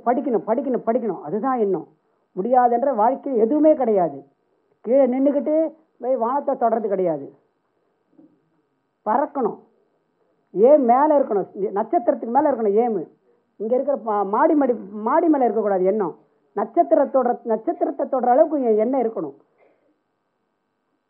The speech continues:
எந்த தடுமாற்றமோ தய-, எ-, எது வந்தாலும் தயங்கக்கூடாது. உன்னால ஒரு முடிவு எடுக்க முடியும். நீங்க எல்லாம் நல்லா படிச்சிருக்கீங்க, உங்களால நல்ல முடிவு எடுக்க முடியும். நீங்க எல்லாம் அறிவாளி பசங்க, நாங்களாவது பரவாயில்ல.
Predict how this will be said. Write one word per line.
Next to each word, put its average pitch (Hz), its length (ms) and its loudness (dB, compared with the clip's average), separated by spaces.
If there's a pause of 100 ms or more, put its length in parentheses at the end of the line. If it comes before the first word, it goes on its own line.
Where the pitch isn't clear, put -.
(420)
எந்த 247 360 -2 (100)
தடுமாற்றமோ 269 600 2 (120)
தய-, 247 300 0
எ-, 247 160 4
எது 339 140 2
வந்தாலும் 302 440 2
தயங்கக்கூடாது. 254 560 0 (560)
உன்னால 269 380 6
ஒரு 226 100 8
முடிவு 254 220 0
எடுக்க 220 240 -2
முடியும். 160 300 -8
நீங்க 180 220 -4
எல்லாம் 247 240 -2
நல்லா 233 280 -4
படிச்சிருக்கீங்க, 240 560 -6 (520)
உங்களால 196 440 2 (100)
நல்ல 226 200 2
முடிவு 240 320 0
எடுக்க 233 180 -4
முடியும். 247 240 -2
நீங்க 202 120 0
எல்லாம் 233 220 2
அறிவாளி 254 320 2
பசங்க, 233 340 -8 (120)
நாங்களாவது 233 440 0
பரவாயில்ல. 247 360 0